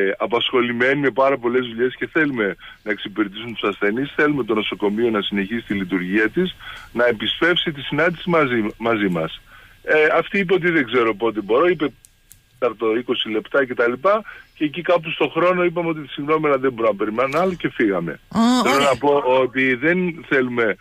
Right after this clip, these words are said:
Speaker 1: να φανούμε ότι ακόμα και με ανθρώπους που, από ό,τι φαίνεται τουλάχιστον από τις πράξεις τους, ε, φέρονται εχθρικά προς τους υγειονομικούς και το δημόσιο σύστημα υγείας, παρόλο που είναι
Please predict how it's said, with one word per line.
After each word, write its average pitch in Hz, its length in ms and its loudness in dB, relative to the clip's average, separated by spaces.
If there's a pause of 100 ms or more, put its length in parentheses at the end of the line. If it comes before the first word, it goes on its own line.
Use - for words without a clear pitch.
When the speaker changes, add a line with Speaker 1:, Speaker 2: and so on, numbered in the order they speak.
(240)
Speaker 1:
να 107 120 -6
φανούμε 120 360 0
ότι 123 140 2
ακόμα 147 400 2
και 131 140 -4
με 120 80 -2
ανθρώπους 139 480 -2
που, 139 260 -4 (140)
από 151 240 0
ό,τι 160 160 -2
φαίνεται 165 380 0
τουλάχιστον 143 400 0
από 113 100 -12
τις - 80 -10
πράξεις 139 380 -2
τους, - 300 -8 (360)
ε, 117 260 2 (100)
φέρονται 143 340 2
εχθρικά 117 480 0
προς 110 220 -4
τους - 200 -14
υγειονομικούς 107 680 -2
και 117 100 0
το 104 120 -4
δημόσιο 110 480 -2
σύστημα 101 280 0
υγείας, 117 240 2
παρόλο 110 320 2
που 95 160 -4
είναι 92 200 -2